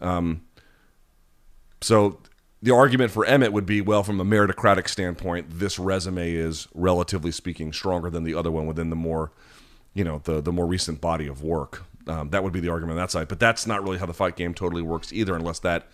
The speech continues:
resume is overwhelming. And I can certainly grant that that resume is strong, but it's not overwhelming, right? He didn't finish all five in the first round. He didn't, you know, that kind of a thing. It, it, it doesn't work like that either. So there's knocks on his resume, too, to be very clear. But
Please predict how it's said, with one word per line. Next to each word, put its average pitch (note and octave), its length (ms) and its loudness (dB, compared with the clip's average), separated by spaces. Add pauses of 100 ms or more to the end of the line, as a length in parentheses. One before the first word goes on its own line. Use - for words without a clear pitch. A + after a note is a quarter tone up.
(280)
resume F#2+ 440 4
is F2 200 -4
overwhelming. F#2+ 560 4
And G2 100 2
I - 20 0
can G2+ 140 -4
certainly F#2 300 0
grant F#2+ 300 0
that F#2 60 -4
that F2+ 120 -2
resume F2+ 340 -2
is D#2 120 -6
strong, A2 840 0 (460)
but G#2 120 2
it's G#2 160 -2
not A2+ 200 2
overwhelming, F#2+ 500 0
right? F2 160 -2
He A2 80 0
didn't G#2 220 2
finish A2 400 0
all F#2+ 220 0
five F2+ 340 0
in E2+ 60 -4
the E2 80 -4
first E2+ 320 -6
round. E2 380 -4
He F#2+ 100 -4
didn't, F2 380 -4 (640)
you F#2 80 -4
know, E2+ 100 -4
that F2+ 140 -4
kind F#2 180 -2
of D2 80 -6
a D2 40 -8
thing. D#2+ 280 -4
It, E2 160 -6
it, F#2+ 100 -2
it F#2 120 -2
doesn't F2 260 -2
work F2 140 -2
like D#2+ 160 -4
that E2+ 120 -2
either. E2 220 0
So C3 120 0
there's D#3+ 120 0
knocks D3+ 240 4
on A#2 80 0
his B2+ 140 2
resume, F#2+ 320 0
too, A#2+ 200 -2
to F2+ 60 0
be E2+ 120 -4
very E2+ 220 -2
clear. F#2 360 0
But F2 160 -4